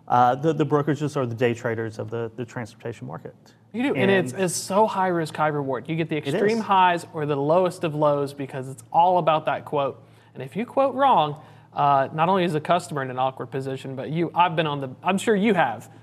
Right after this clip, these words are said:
Speaker 2: when
Speaker 1: Mm-hmm.
Speaker 2: you get this new guy, he's, he's bidding, he's like, "No, we've always ran it that way." Those were the final words of any good quote, is, "We've always ran it this way," because the data was not always this way.
Speaker 1: It, it, it is. And if you look at Wall Street trading,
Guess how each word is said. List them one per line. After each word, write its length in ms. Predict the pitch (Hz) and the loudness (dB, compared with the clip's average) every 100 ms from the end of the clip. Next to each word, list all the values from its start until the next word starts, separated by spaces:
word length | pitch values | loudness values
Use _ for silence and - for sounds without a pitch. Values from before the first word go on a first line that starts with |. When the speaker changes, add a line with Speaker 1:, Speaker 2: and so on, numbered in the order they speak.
| - | -2
Speaker 2:
when 260 | 175 175 | 2 2
Speaker 1:
Mm-hmm. 320 | 170 277 311 | 2 0 2
Speaker 2:
you 100 | 165 | 2
get 240 | 170 214 233 | 4 2 4
this 220 | 233 226 | 0 2
new 180 | 220 220 | 2 4
guy, 340 | 208 202 196 | 4 4 2
he's, 180 | 165 156 | 0 -2
he's 260 | 165 180 147 | -2 0 2
bidding, 320 | 151 220 220 | 2 2 2
he's 140 | 208 | 0
like, 160 | 233 240 | 0 2
"No, 180 | 349 320 | 4 4
we've 180 | 285 247 | 4 4
always 380 | 349 359 233 | 4 4 4
ran 180 | 185 196 | 4 2
it 120 | 180 | 2
that 240 | 180 165 165 | 2 2 4
way." 300 | 170 147 113 - - - _ | 2 2 -2 -12 -20 -20 _
Those 160 | 180 208 | 0 2
were 100 | 220 | 2
the 100 | 196 | 0
final 480 | - 208 214 220 | 2 2 4 2
words 300 | 190 196 180 | 4 4 4
of 160 | 156 147 | 0 2
any 240 | 175 214 | 2 2
good 240 | 143 143 131 | 2 -2 -4
quote, 300 | - 139 135 | -2 -2 0
is, 120 | 135 | -2
"We've 160 | 147 156 | 0 4
always 360 | 208 247 190 | 4 4 2
ran 200 | 175 180 | 2 2
it 140 | 160 143 | 0 0
this 240 | 185 - | -2 -2
way," 300 | 120 - - - - | -12 -12 -18 -20 -18
because 280 | 135 156 151 | -6 -6 -4
the 80 | 151 | 0
data 340 | 170 185 170 | 2 4 2
was 160 | 151 143 | 0 0
not 260 | 160 170 | 0 0
always 460 | 147 139 135 123 117 | -2 -2 -2 -6 -12
this 300 | - 101 - | -16 -16 -10
way. 160 | 117 | -4
Speaker 1:
It, 160 | 190 - | -2 0
it, 180 | 190 - | 0 2
it 120 | 180 | 2
is. 280 | 185 156 123 | 4 2 2
And 140 | 151 | 2
if 300 | 170 202 160 | 2 0 2
you 80 | 185 | 2
look 180 | 190 185 | 2 2
at 320 | 185 170 147 | 2 2 0
Wall 220 | 156 147 | 2 2
Street 400 | 156 - 151 151 | 2 0 2 2
trading, 800 | 151 156 143 143 143 143 135 135 | 0 2 2 2 2 0 0 -4